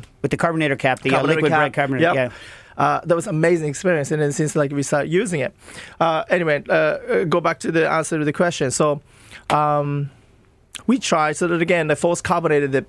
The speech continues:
Speaker 2: a store-bought, uh, soda water, like, a couple of times.
Speaker 1: Yeah.
Speaker 2: At some point, like, you can't really add much. You know, you know that the, you're not making the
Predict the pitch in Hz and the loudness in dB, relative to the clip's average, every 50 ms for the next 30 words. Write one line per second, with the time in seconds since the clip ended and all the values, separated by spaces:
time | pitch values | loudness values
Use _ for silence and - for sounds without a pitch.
0 | - - 139 - - - 165 143 143 143 123 135 143 135 131 - - - - 135 | -2 -4 -4 -2 0 0 2 2 2 2 2 2 2 2 2 0 -2 -2 -2 0
1 | 127 123 127 - - 180 170 139 101 - - - - - - 185 185 202 202 196 | 0 0 0 0 0 0 0 0 -2 -2 -4 -4 -2 0 0 0 0 0 0 0
2 | 202 208 202 - 135 104 - - 95 92 - - 92 - 113 110 - - - - | -2 -2 -2 -2 -2 -4 -4 -6 -8 -8 -8 -8 -6 -6 -6 -6 -8 -10 -18 -20
3 | _ _ _ _ _ _ _ _ _ _ _ _ - - - - - - - - | _ _ _ _ _ _ _ _ _ _ _ _ -16 -16 -16 -16 -18 -18 -18 -18
4 | - - - - - - _ _ _ - - 240 - - - 302 302 277 208 - | -20 -20 -20 -20 -20 -20 _ _ _ -6 -6 -4 -4 -2 0 0 0 -2 -2 0
5 | - 247 262 277 269 262 240 - - 185 185 185 - - - 240 254 277 254 190 | 0 2 2 2 2 2 0 0 0 0 0 0 0 0 0 0 2 2 0 0
6 | 226 240 196 196 - - 151 143 117 117 127 139 139 123 - - - - 185 190 | 0 2 2 2 0 0 -2 -2 -2 0 0 0 0 0 -2 -4 -2 0 0 0
7 | 185 - 202 208 214 214 202 196 196 - 170 156 - 185 190 190 214 220 - 180 | 0 0 0 0 2 2 0 0 0 0 0 0 0 0 0 2 0 0 0 0
8 | 175 170 160 - 175 165 160 160 160 - - - - 165 151 156 147 | 0 0 0 0 -2 0 0 -2 -4 -6 -6 -6 -4 -2 0 -2 -2